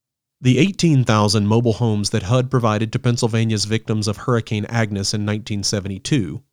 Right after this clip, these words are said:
were equipped with early warning detectors and are serving as a testing ground for the devices. The National Bureau of Standards is collecting data on the experience with these detectors to evaluate their performance, including any tendency of causes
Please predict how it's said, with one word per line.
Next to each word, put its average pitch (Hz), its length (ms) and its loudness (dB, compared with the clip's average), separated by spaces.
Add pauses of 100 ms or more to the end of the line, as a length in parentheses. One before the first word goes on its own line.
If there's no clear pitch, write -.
(200)
were 139 180 2
equipped 156 400 -2
with 160 200 -2
early 151 220 0
warning 127 340 2
detectors 104 560 -2
and 117 120 -4
are 131 100 2
serving 151 400 -2
as 143 120 -2
a 147 40 -2
testing 127 420 -2
ground 101 360 -2
for 101 160 -8
the 95 100 -6
devices. 104 640 -2 (800)
The 135 100 4
National 165 420 0
Bureau 135 300 4
of 117 80 0
Standards 101 560 -4
is 117 120 0
collecting 135 500 0
data 123 300 2
on 127 200 0
the 127 80 2
experience 107 640 -4
with 110 100 -8
these 107 140 -2
detectors - 600 -2 (380)
to 131 120 4
evaluate 139 480 2
their 156 80 -2
performance, 139 680 -4 (140)
including 107 440 0
any 104 160 0
tendency 110 500 0
of 98 100 -4
causes 107 440 -4